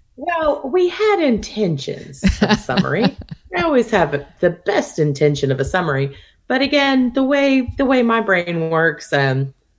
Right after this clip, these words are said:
Speaker 1: I'm a really a big picture kind of person. So when I start getting into the details and I remember this one thing, I know I'm not gonna remember it in twenty minutes when it's time to talk about it again. So we just throw it in then.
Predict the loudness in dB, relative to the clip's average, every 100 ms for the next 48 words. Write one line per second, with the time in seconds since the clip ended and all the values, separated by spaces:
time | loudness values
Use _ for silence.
0 | 0 0 0 0 2 4 2 0 -2 -2
1 | -6 -6 -4 0 0 0 0 -2 0 0
2 | 0 0 -2 -2 -10 _ _ 0 2 2
3 | 0 0 0 0 2 2 0 2 0 0
4 | -4 0 2 2 2 0 2 2 2 2
5 | 0 0 2 0 2 0 0 -2 -12 _
6 | -2 2 2 4 4 2 0 0 -2 0
7 | -2 0 0 0 -2 -2 0 0 0 0
8 | -2 -4 -2 -2 -2 0 0 0 -2 0
9 | 0 0 2 2 0 0 0 -2 -2 -2
10 | -2 -4 0 2 4 4 2 0 -4 -8